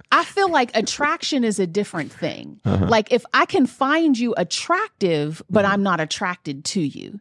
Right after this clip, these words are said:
Speaker 1: Do you know what I mean?
Speaker 2: Yeah.
Speaker 1: When you become attracted to a person, then that is a problem.
Speaker 2: Okay. So that was a great, you did a great job on, um, there's a different definition.
Speaker 1: Mm-hmm.
Speaker 2: So, um, you can be, find someone attractive,
Speaker 1: Yeah.
Speaker 2: but that doesn't mean that I'm a,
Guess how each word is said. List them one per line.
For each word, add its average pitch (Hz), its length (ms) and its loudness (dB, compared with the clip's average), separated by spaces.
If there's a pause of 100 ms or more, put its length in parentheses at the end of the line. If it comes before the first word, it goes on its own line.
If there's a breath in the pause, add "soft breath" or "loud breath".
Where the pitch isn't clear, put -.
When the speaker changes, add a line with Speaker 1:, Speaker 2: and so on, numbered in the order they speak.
Speaker 1:
Do 226 80 2
you 240 60 6
know 247 80 6
what 233 100 4
I 233 40 4
mean? 226 240 2 (120)
Speaker 2:
Yeah. 87 180 2
Speaker 1:
When 381 220 2
you 392 100 4
become 285 360 0
attracted 247 680 -2
to 208 140 0
a 175 40 0
person, 208 480 -2
then 240 200 4
that 302 240 0
is 277 220 4
a 202 120 2
problem. - 560 -8
Speaker 2:
Okay. 82 320 0 (220)
So - 160 2
that 123 160 4
was 113 120 2
a 101 80 4
great, 90 720 2 (200)
you 101 120 4
did 90 160 4
a 85 60 0
great 80 260 2
job - 380 -4 (300 loud breath)
on, 82 380 2 (120)
um, 80 200 0 (140)
there's 98 220 2
a 95 60 2
different 92 300 0
definition. 90 680 -2
Speaker 1:
Mm-hmm. 170 260 0 (160)
Speaker 2:
So, 90 480 0 (340 soft breath)
um, 87 260 2
you 95 220 2
can 123 120 0
be, 104 240 2
find 117 320 -2
someone 92 260 0
attractive, - 720 -4
Speaker 1:
Yeah. 220 300 0
Speaker 2:
but - 100 -4
that 107 140 4
doesn't 98 240 0
mean 95 160 2
that 87 180 0
I'm 87 220 2
a, 80 60 -2